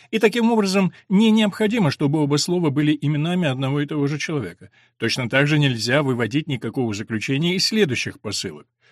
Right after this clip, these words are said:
«Всякий человек есть живое существо, всякая лошадь есть живое существо». Здесь средний термин является предикатом. Ведь термин «живое существо» в обеих посылках неопределённый, а поэтому эквивалентен здесь частному.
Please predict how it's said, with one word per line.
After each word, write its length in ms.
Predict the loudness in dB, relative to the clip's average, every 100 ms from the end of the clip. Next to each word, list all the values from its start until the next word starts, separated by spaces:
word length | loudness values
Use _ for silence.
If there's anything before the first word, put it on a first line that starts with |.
| _ _
«Всякий 400 | 0 2 2 0
человек 460 | 0 0 0 -2 -2
есть 180 | -4
живое 240 | -2 -2 -2
существо, 600 | -4 -6 -6 -2 0 0 _ _
всякая 480 | -8 0 0 2 0
лошадь 480 | 2 2 0 -4 -2
есть 260 | 0 0
живое 300 | 0 0 0
существо». 600 | 0 -4 -4 -6 -8 -18 _ _ -4
Здесь 480 | -2 2 2 0 -4
средний 640 | -4 -2 0 0 0 -2 -2
термин 420 | 0 2 4 4
является 640 | 4 2 0 -2 -2 -2
предикатом. 800 | 0 -2 -2 -4 -4 -6 -10 -20 _ _ _ _ _ _
Ведь 220 | -2 -2 2
термин 400 | 2 4 2 2
«живое 280 | 4 4
существо» 580 | 4 0 0 -4 -2 -2
в 60 | 0
обеих 300 | 0 0 0
посылках 640 | -4 0 0 2 0 2
неопределённый, 1000 | 0 0 0 -2 0 0 2 2 2 -2
а 100 | -6
поэтому 720 | 0 2 2 2 0 2 2
эквивалентен 800 | -2 -2 0 0 0 -2 0 -2
здесь 200 | 0 -4
частному. 600 | -2 -4 -4 -6 -10 -12